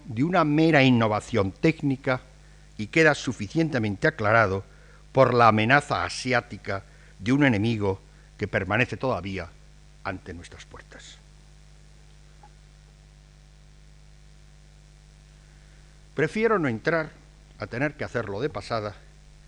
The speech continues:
en la serie de cuestiones que lleva, por un lado, el tema de la especificidad del terror racista nazi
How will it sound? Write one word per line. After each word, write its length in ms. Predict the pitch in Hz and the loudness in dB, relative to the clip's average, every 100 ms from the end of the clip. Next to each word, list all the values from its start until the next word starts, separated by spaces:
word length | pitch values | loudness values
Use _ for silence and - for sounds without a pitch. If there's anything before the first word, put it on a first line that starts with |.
| - - - - - - - - - - - - | -20 -20 -20 -20 -20 -20 -20 -20 -20 -20 -18 -8
en 120 | 123 | -4
la 100 | 135 | -4
serie 420 | - 202 190 190 | 0 0 0 -2
de 120 | 160 | -4
cuestiones 960 | - 104 - 151 160 151 - - - - | -6 -10 -8 -4 -2 -4 -8 -18 -20 -16
que 120 | 104 | -12
lleva, 340 | 101 156 147 - | -6 -4 -4 -6
por 140 | 123 | -8
un 120 | 120 | -2
lado, 340 | 117 107 90 - - - - - - - | 0 0 -4 -14 -20 -20 -20 -20 -20 -10
el 200 | 104 95 | -10 -8
tema 340 | - 170 151 | -4 -2 -2
de 100 | 120 | -2
la 80 | 110 | -4
especificidad 920 | 107 - 208 - 170 143 123 120 117 | -6 -2 -2 -2 -8 -10 -12 -4 -4
del 160 | 110 98 | -4 -6
terror 480 | 107 101 120 104 92 | -6 -2 -2 -2 -6
racista 580 | 98 - 113 - - 92 | -8 -8 -12 -12 -12 -8
nazi 400 | 120 131 147 | -8 -8 -14